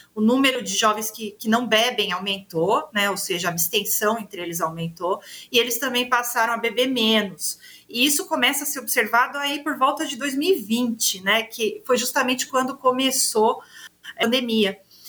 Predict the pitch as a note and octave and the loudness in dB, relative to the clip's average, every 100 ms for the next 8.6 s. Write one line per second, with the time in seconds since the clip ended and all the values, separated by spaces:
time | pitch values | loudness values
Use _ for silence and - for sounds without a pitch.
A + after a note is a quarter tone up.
0 | - _ B3 - D4 D4 - D#4+ - D#4 | -20 _ 0 4 2 2 -2 -6 -2 0
1 | E4+ D#4 B3+ A#3 - - C#4 D4 C4+ B3 | 2 2 2 0 -4 -2 0 0 0 0
2 | D4+ _ D#4+ C#4+ C#4+ C4+ A#3+ - A#3+ A#3 | 0 _ -6 0 2 2 0 2 4 4
3 | G#3+ G3+ A#3+ A3 G3+ G3+ G3 G3+ G3 G3 | 4 2 0 2 0 0 -2 -2 0 0
4 | F#3 F#3 A#3 C#4+ G3+ F#3+ F#3+ G#3+ G#3 G3+ | -2 -2 0 2 2 0 -2 0 2 2
5 | G3 G3+ G#3 A3+ - - A#3+ A3 A#3+ B3 | 4 6 6 2 -2 0 2 2 0 -2
6 | - A#3+ A#3+ A3+ A3 A3 - A#3+ C4 - | 0 0 0 -2 -2 0 0 2 0 0
7 | B3 A3+ A3 A3 A3+ A3+ A3+ - - G3+ | 0 0 2 2 0 -4 -8 -6 -10 -2
8 | A3 F#3+ A3 B3+ F#3+ F#3+ | -2 0 -4 -2 -2 -4